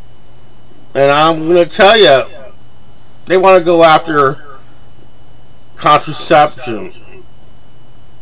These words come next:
That's their next thing. And the right to marry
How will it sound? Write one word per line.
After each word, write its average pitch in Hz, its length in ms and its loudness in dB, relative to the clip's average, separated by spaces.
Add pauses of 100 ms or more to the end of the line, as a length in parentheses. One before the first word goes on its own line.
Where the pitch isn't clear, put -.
(500)
That's 127 260 0
their 131 120 -2
next 135 420 -2
thing. 90 520 -8 (540)
And 143 720 4
the 156 60 -2
right 175 320 4
to 180 100 0
marry 156 480 0